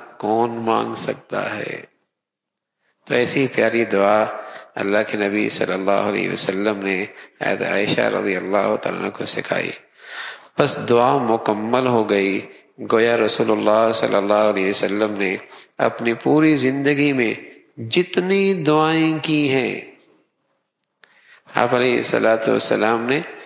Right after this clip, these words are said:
اپنی زندگی میں جتنی دعائیں کی ہیں اور وہ پرچہ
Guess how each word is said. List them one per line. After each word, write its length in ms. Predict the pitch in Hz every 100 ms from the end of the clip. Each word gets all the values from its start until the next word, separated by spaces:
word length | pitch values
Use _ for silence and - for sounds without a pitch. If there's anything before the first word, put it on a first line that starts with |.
| - -
اپنی 400 | 139 - 131 135
زندگی 540 | 131 151 156 160 156
میں 180 | 143 120 - -
جتنی 640 | - 180 - 185 202 196
دعائیں 560 | 185 151 139 147 151 151
کی 260 | - 139 131
ہیں 200 | 117 107 - - - _ _ _ - - -
اور 300 | 139 139 139
وہ 340 | - 139 156
پرچہ 420 | 151 127 120 -